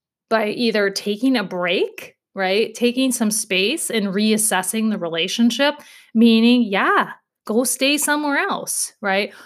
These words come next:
Or just get empowered and decide you're kind of done with it and just leave, right? You don't have to stay in unhealthy relationships.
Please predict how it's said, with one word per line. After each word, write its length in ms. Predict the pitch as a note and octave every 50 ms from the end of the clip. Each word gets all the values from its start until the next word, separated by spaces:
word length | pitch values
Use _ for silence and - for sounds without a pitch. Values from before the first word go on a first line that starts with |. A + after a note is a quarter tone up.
| - - _
Or 380 | - F4 F#4 E4+ D4+ C4+ B3
just 300 | G#3 G#3 A#3 A3 A3+ -
get 240 | - G#3 G3 - -
empowered 840 | - A3 G3+ G3+ - - G3 F3 E3+ F3+ F#3 G3+ G#3+ A#3 A#3+ C4 -
and 160 | - A3 G3+
decide 480 | G3 G3+ G#3+ - - F#3 F3 F#3+ G3+ G3
you're 140 | G3+ F#3+ F#3+
kind 260 | F#3+ - G#3 G3 F3+
of 140 | E3 D#3 D3+
done 300 | F3+ E3 D#3+ F#3 G#3+ A#3
with 240 | B3 C4+ C4 -
it 180 | D4+ D#4 D#4+ -
and 280 | - B3+ A#3+ A#3 A3 A3
just 220 | B3+ C4+ B3+ -
leave, 680 | F#3+ F#3 F#3 G3+ C#4 F4 C4 - - - - - - - _ _ _ _ _
right? 240 | G#3+ G3+ G#3 G3 G#3+
You 200 | B3 C#4 C#4 G#3
don't 400 | A3+ C4 A#3+ C#4 D#4+ D#4 - -
have 320 | - - C4 C4+ C4+ C4
to 100 | - C4
stay 360 | A#3 - - - A3+ A3+ A#3 A#3+
in 360 | - A3 A3 A3 A3 G#3+ A3 - - -
unhealthy 840 | A3 G#3 G#3+ G#3+ A3 G#3+ - - G3+ G3+ G3 - A3 G#3 G3 F#3+ - _
relationships. 1000 | G3 G3+ G#3+ A3 A#3 B3 B3 B3 - E3+ D#3 - - C#3+ C3+ - - - - -